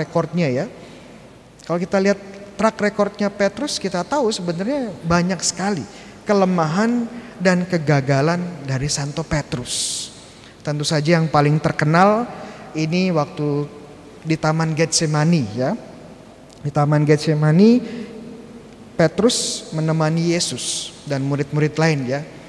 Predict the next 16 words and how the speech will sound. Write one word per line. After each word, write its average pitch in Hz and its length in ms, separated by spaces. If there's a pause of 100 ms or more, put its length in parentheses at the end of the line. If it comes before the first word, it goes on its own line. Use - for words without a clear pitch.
(380)
Dan 190 160
Yesus - 240
bilang 226 400
sama 156 640 (240)
murid-muridnya 180 720
ini 151 240 (720)
bahwa 196 720 (560)
kalian 214 560 (400)
akan 180 480 (400)
meninggalkan 165 800
aku. 123 400 (1040)
Wah, 151 160 (160)
Petrus 156 480
ini 202 400 (240)
impulsif 196 800
ya. 131 160